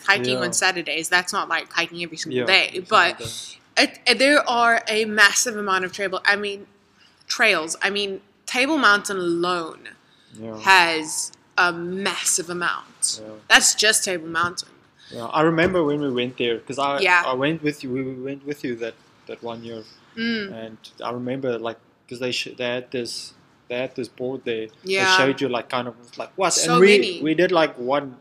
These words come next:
Speaker 2: We only did, like, one route out of, I can't even remember how many
Speaker 1: Yeah,
Speaker 2: there
Speaker 1: I think
Speaker 2: were.
Speaker 1: I myself have only done, like, five, if I'm thinking now at the top of my head.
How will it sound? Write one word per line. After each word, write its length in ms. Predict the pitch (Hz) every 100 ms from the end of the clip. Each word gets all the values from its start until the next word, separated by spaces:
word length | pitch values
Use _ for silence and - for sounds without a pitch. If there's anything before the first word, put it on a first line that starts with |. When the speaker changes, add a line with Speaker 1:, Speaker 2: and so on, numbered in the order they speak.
| 120
Speaker 2:
We 80 | 139
only 200 | 143 165
did, 140 | 131
like, 180 | 127 107
one 240 | 113 131 120
route 220 | 127 -
out 140 | 117 117
of, 100 | 110 - 107
I 40 | -
can't 160 | 135
even 180 | 131 123
remember 320 | 113 113 120 113
how 80 |
many 120 | 113 220
Speaker 1:
Yeah, 180 | 214
Speaker 2:
there 100 | 185
Speaker 1:
I 40 | 240
think 220 | 403 370
Speaker 2:
were. 80 | 226
Speaker 1:
I 20 |
myself 480 | 302 233 - 247 247
have 140 | 202 208
only 180 | 226
done, 220 | 196 196 180
like, 160 | 170 _ - - - -
five, 800 | 170 220 214 180 160 - - - 208
if 140 | 190
I'm 140 | 190
thinking 300 | 185 226 208
now 140 | 202 185
at 60 | 180
the 60 | -
top 140 | 196 190
of 60 |
my 100 | 175
head. 260 | 170 170